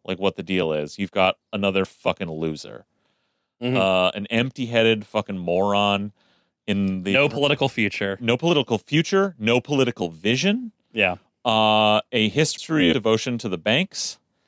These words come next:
Speaker 1: Um, and just an uncanny knack for, like, telling people, like, "Hey, man,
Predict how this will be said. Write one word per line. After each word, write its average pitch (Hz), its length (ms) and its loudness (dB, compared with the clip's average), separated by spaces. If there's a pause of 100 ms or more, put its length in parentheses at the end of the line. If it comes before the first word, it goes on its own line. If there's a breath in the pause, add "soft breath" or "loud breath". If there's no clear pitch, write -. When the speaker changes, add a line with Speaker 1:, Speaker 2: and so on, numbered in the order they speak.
(500)
Speaker 1:
Um, 110 440 2
and 147 480 0
just - 280 -2
an 131 500 0
uncanny 151 640 -2
knack 123 360 -2
for, 113 340 0
like, 104 380 2
telling 117 380 -2
people, 110 760 0
like, 107 300 2
"Hey, 214 160 2
man, 135 360 0